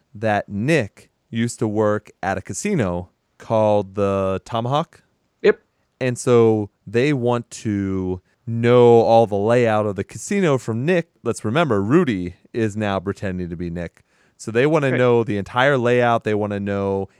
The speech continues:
Speaker 1: everything about the casino because they want to rob it on Christmas Eve.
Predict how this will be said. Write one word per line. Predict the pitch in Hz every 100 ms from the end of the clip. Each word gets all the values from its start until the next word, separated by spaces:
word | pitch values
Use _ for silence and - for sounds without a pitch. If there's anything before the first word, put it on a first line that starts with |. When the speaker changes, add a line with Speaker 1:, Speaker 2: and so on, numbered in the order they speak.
| -
Speaker 1:
everything | 113 135 135 127
about | 117 113
the | 107
casino | - - 101 98
because | 92 98 107 98 92
they | 110 123
want | 117 113 107
to | - 98 90 90 90 _ _ _
rob | 101 104 113 120
it | 101 85 - _ _ _
on | 101 98 92 92 90
Christmas | 90 - 101 90 85
Eve. | 76 52